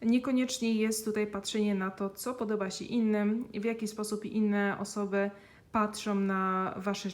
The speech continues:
czyny, na to, co robicie, na to, co wam się podoba, na to, co sobie kupujecie, na to, w jaki sposób spędzacie czas. To jest karta skupienia się tylko i wyłącznie na was samych. Karty was do tego zachęcają,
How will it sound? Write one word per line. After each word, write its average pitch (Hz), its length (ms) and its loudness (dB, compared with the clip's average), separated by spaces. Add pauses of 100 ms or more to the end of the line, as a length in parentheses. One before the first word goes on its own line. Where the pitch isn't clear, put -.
czyny, 226 560 2 (400)
na 208 160 6
to, 208 140 -2
co 202 340 0
robicie, 226 360 0
na 214 120 0
to, 208 120 -4
co 202 120 -4
wam 190 140 0
się 190 120 -4
podoba, 202 360 -2
na 208 120 2
to, 202 100 -4
co 196 140 -10
sobie 190 220 -6
kupujecie, 208 720 -2 (460)
na 226 100 2
to, 214 100 0
w 208 40 0
jaki 208 220 0
sposób 208 360 -4
spędzacie 196 480 0
czas. 226 520 -2 (360)
To 233 100 0
jest 214 300 4
karta 208 320 0
skupienia 190 480 -4
się 196 120 -4
tylko 269 360 -6
i 196 140 -4
wyłącznie 196 440 -4
na 175 160 -6
was 175 260 -8
samych. 180 400 -6
Karty 202 260 -4
was 190 160 -2
do 190 80 -6
tego 180 260 -8
zachęcają, 226 800 0